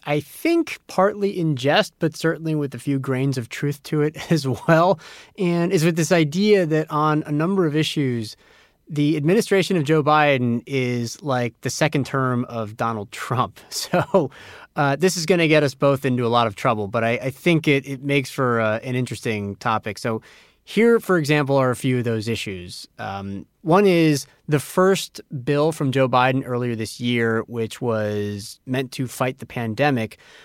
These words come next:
was largely an extension of the two bills that Donald Trump passed to fight the pandemic. It included a big expansion of things like unemployment insurance and some other measures that were meant to sort of help get the economy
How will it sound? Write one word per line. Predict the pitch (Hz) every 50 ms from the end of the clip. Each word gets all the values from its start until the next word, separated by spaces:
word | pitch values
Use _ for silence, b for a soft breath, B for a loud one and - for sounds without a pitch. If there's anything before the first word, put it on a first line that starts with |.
| B B B B
was | B 202 233 254 240 240 196 - - _ _ _
largely | - 311 302 269 220 247 254 233
an | 220
extension | 208 185 - - 180 180 185 - - 170 170
of | - 147 151 151 143 131
the | 139 135
two | - - 156
bills | 135 127 131 123 123 120 120 113 -
that | - 123 113 113 - _ -
Donald | 120 113 113 110 110 117 123 _ _
Trump | - - - 247 - - -
passed | - 107 92 90 - -
to | -
fight | - - 110 104
the | - -
pandemic. | - - 120 104 101 104 104 95 90 92 -
It | 139 135
included | 143 139 135 - - 214 226 196 185 175 160 151 -
a | 151
big | 131 147 143 131
expansion | 131 113 - - - 131 131 131 127 - - 123 117
of | 113 95 113 110
things | - - 113 110 110 110 -
like | 107 104 104 101 - b b b b b b b -
unemployment | 151 127 113 104 - - 196 202 190 185 175
insurance | 160 151 - - - 165 156 156 151 151 147 139 - -
and | - 123 113 117 117 117
some | - 143 -
other | - 165 180 208 196
measures | 165 151 147 143 131 123 143 139 135 127 117 -
that | _ 135 127 117
were | 123 127 123
meant | 127 143 160 160 160
to | - 143
sort | - - 151 135
of | 120
help | - - 160 165 165 - _
get | - 147 - _ _
the | - 131
economy | 123 123 - - 135 131 123 117 107 101 98 95 98